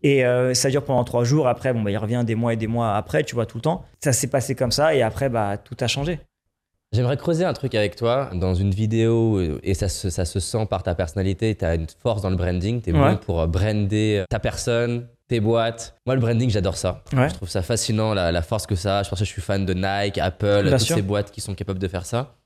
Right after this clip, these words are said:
Speaker 2: Ce que je peux observer, que ça soit chez moi ou chez d'autres personnes, après, tu, tu me diras pour toi, c'est que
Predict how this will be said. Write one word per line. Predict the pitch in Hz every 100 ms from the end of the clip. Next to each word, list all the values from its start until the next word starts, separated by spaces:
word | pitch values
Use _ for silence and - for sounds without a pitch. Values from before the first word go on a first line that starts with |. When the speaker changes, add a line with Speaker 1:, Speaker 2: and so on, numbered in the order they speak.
| -
Speaker 2:
Ce | -
que | 135
je | -
peux |
observer, | 160 160 143 127 120
que | 110
ça | 98
soit | - 107 101
chez | - 117
moi | 113 113 113
ou | 98
chez | -
d'autres | 92 98
personnes, | 104 - 131 90
après, | 78 107
tu, | - 92
tu | -
me | 92
diras | 101 104
pour | - 95
toi, | - 82 - _ _ _ _
c'est | - 113
que | - 107